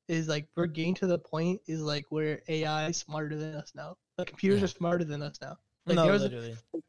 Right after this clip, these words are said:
Speaker 1: like, two years ago or three years ago, our human brains are so complex. Like, it's, it's still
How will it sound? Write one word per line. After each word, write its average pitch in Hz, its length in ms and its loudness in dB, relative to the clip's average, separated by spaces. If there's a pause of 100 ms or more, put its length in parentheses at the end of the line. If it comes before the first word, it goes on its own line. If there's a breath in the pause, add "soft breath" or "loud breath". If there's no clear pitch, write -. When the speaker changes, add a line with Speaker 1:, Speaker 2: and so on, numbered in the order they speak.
(520)
Speaker 1:
like, 180 140 0
two 226 180 4
years 202 260 6
ago 240 140 2
or 214 100 4
three 190 200 2
years 202 220 2
ago, 240 320 0 (540)
our 170 140 0
human 196 320 4
brains 170 300 2
are 170 60 0
so 175 260 2
complex. 170 640 -2
Like, 165 80 0
it's, - 240 -4
it's 165 160 -4
still 240 400 4